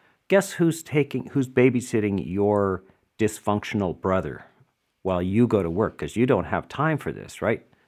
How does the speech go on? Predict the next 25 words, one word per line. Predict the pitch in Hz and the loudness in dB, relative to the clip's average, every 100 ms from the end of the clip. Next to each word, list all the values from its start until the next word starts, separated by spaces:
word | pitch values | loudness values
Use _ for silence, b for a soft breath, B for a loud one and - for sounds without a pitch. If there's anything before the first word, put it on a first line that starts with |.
| - | -8
The | 127 | -2
social | 175 170 147 92 | 2 2 0 -4
worker. | 60 - - _ _ _ _ _ _ _ _ _ _ _ _ | -6 -10 -20 _ _ _ _ _ _ _ _ _ _ _ _
It, | 104 - - - | -8 -8 -18 2
they're | 127 170 | 4 6
taking | 185 185 160 | 4 2 0
care | 127 123 110 | 2 2 2
of | 90 | 2
all | 110 131 156 175 | 4 6 8 6
your | 165 143 135 | 4 4 2
dysfunctional | 127 110 - 98 104 - 107 90 | 2 -4 -6 -6 -6 -4 -4 -2
relatives | 87 98 85 - - - - _ _ _ _ _ _ | 0 -2 -2 -8 -16 -16 -20 _ _ _ _ _ _
because | 98 98 92 113 | -4 -2 -2 -2
you | 175 | 0
don't | 156 | -2
have | 82 - | -4 -6
time | - 196 | -4 -4
for | 214 - | -4 -10
this. | 50 - | -14 -14
You've | - 131 | -6 -4
gotta | 110 - | -4 -8
go | - 65 | -10 -12
to | |
work, | - 175 139 - | -6 -6 -6 -8
right? | 92 | -10